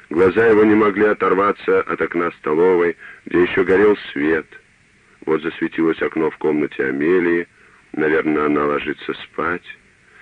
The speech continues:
Его охватила неистовая жажда ее тела,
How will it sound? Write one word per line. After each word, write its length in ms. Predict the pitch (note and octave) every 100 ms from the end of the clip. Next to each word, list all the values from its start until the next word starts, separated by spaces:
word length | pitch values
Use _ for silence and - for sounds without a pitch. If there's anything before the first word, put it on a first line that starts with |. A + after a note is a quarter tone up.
| -
Его 220 | - F2 G#2
охватила 500 | - G#2+ - A#2 A#2
неистовая 800 | A#2 A#2+ C3 - A#2 A#2+ A#2+ G2+
жажда 460 | G2+ A2+ F#2+ F#2+
ее 240 | G2+ G#2 G#2
тела, 520 | - G#2 G2+ E2+